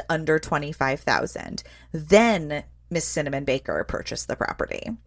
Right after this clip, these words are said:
Now, there are some states that have regulations where a purchaser must be told historical details of a home, especially a death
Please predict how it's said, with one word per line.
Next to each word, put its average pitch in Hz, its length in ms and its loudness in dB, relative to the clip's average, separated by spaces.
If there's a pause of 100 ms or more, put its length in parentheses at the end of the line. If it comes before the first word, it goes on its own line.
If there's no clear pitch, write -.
(640)
Now, 202 440 8
there 214 280 6
are 196 180 8
some 262 220 4
states - 480 2
that - 180 2
have 156 240 4
regulations 151 800 0
where 147 160 6
a 151 40 2
purchaser 156 800 0
must 160 400 -2
be 208 120 -6
told 147 680 4
historical 143 580 2
details 139 500 -2
of 160 100 -2
a 196 40 -2
home, 165 520 -2
especially 160 560 2
a 156 100 -2
death 143 360 0